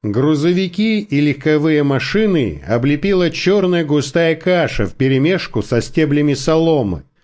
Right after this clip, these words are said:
Солдаты ворошили стога, стоявшие на обочине, пытаясь сделать на дороге перед идущей техникой настил. Бесполезно.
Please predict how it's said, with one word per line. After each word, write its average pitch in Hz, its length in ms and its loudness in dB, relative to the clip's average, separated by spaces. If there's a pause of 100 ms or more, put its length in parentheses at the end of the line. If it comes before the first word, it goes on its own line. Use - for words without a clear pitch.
(180)
Солдаты 160 1040 0
ворошили 131 580 0
стога, 143 680 -2
стоявшие 160 680 0
на 156 160 2
обочине, 156 520 0
пытаясь 151 440 0
сделать 143 460 -2
на 139 120 2
дороге 156 400 2
перед 139 420 -2
идущей 147 560 0
техникой 165 680 0
настил. 160 760 -2 (460)
Бесполезно. 101 1120 -2